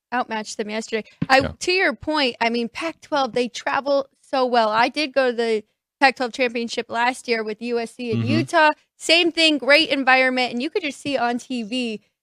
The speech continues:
Speaker 1: yesterday. It looked like so much fun there. Um, but yeah, so credit to Pac-twelve. I'm sad that that is the last one.
Speaker 2: I ca-, I can't bel-, I mean, you know, uh,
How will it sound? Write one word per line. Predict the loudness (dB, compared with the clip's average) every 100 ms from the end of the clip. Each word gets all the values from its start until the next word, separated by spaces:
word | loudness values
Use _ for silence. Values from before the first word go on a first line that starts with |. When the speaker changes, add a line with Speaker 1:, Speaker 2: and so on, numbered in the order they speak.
| _ 0
Speaker 1:
yesterday. | 0 0 -2
It | -2
looked | -2 -2
like | -4
so | -2 -2
much | -2 -6
fun | -4 -4 0
there. | -2 -2 -4
Um, | -4 -4 -6 -10 _ _ 0
but | 4
yeah, | 4
so | 2 -2 -2 _
credit | _ -4 -4
to | 0
Pac-twelve. | 0 2 2 4
I'm | 2 0
sad | 2 4 4
that | 2
that | 2 2
is | 0 0
the |
last | 0 2 2 0
one. | 0 0 0 -2 -2
Speaker 2:
I |
ca-, | 0 0
I | -2
can't | 2 2 2
bel-, | 0
I |
mean, | 2 2 0
you | 0
know, | 0 0 -2 -2
uh, | 0